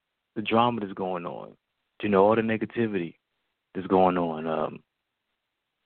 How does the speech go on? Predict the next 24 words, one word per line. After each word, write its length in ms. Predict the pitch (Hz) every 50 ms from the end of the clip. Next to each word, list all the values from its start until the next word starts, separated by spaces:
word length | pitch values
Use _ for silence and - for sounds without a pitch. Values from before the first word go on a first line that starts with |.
| _ _ _ _ _ -
you 80 | 101
know, 180 | 98 95 90 90
this 160 | 95 101 98 - -
type 220 | 107 104 101 - -
of, 180 | 98 95 87 92
uh, 200 | 92 90 87 87
work 320 | 85 87 107 123 - - - - _ _ _ _ _ _ _ _ _ _ _ _ _ _ _ _ _ _ _ _ _ _
is 100 | 98 92
definitely 340 | 90 101 107 104 - 110 101
refreshing. 600 | 87 87 85 - 120 120 120 110 - - - - - _ _ _ _ _ _ _ _ _ _ _ _ _ _ _ _ -
Uh, 260 | - 87 82 78 73 69
wanting 200 | 76 92 95 87
to 80 | 87 85 -
put 100 | - 104
out 160 | 98 95 92 - -
positive 380 | 110 104 104 98 98 95 95 87
vibes 380 | 101 101 104 104 101 95 92
into 180 | 95 92 - 95
the 80 | 90
world, 400 | 85 85 101 117 110 87 - - - _ -
you 60 | 92
know 120 | 90 90
what 60 | 90
I'm 60 | 90